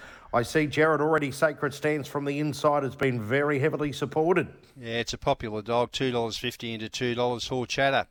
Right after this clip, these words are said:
Speaker 2: bit of interest there, thirty-four into twenty-one. Milligan three fifty out to four forty, that's understandable from that tricky draw. Beck and Call, thirteen into ten.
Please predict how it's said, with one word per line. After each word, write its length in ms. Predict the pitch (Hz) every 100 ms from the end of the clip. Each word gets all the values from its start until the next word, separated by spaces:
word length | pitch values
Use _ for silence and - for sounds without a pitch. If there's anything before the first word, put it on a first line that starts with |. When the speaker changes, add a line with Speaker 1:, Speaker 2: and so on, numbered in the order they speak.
| -
Speaker 2:
bit 140 | 120
of 80 | 113
interest 320 | 117 117 -
there, 180 | 135 139
thirty-four 600 | - 127 117 110 123 120
into 120 | 113
twenty-one. 640 | - - 127 117 127 131 - - - - - - - 156
Milligan 380 | 160 151 131
three 260 | 120 147 147
fifty 340 | 139 135 135
out 120 | 127 120
to 60 |
four 300 | - 127 127
forty, 320 | - 131 131
that's 220 | 123 120 120
understandable 680 | 110 104 - 123 123 110 107
from 200 | 117 117
that 140 | 120
tricky 340 | - 127 117 107
draw. 360 | 117 123 127 - - - _
Beck 180 | 147 147
and 160 | 131 -
Call, 280 | 135 151
thirteen 500 | 135 139 139 131 123
into 220 | 120 117 113
ten. 360 | - 139 135